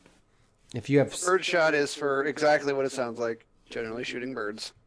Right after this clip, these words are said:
Speaker 1: Yeah, 'cause it sprays out and has a better area of effect to hit a bird that's flying through the air.
Speaker 2: Yeah, they tend to be smaller pellets that spread out more, make it easier to shoot a bird. Buckshot is, uh, th-,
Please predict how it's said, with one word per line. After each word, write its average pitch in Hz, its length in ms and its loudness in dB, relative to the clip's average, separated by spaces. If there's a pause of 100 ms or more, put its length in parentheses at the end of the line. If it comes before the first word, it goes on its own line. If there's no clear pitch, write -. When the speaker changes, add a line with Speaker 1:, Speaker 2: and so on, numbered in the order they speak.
(260)
Speaker 1:
Yeah, 107 140 -6
'cause - 200 -12
it 98 80 -8
sprays 120 420 2
out 120 140 2
and 104 80 -2
has 110 140 -2
a 107 40 -4
better 113 300 -2
area 110 320 -2
of 98 80 -4
effect - 300 -6
to 98 60 -10
hit 107 120 -6
a 104 40 -4
bird 104 260 -4
that's 98 160 -12
flying 104 320 -4
through 101 140 -8
the 98 100 -4
air. 101 260 -4 (1200)
Speaker 2:
Yeah, 143 420 2
they 135 120 0
tend 151 200 -2
to 143 60 0
be 139 100 0
smaller 139 420 2
pellets 127 500 -2
that 127 140 -8
spread - 300 -2
out 113 180 0
more, 113 280 -6
make 113 200 -10
it 120 60 -10
easier 117 260 -10
to 123 40 -10
shoot 131 180 -12
a 131 40 -10
bird. 113 380 -6 (280)
Buckshot 123 600 -2 (220)
is, 113 720 -8
uh, 113 360 -2
th-, - 100 -16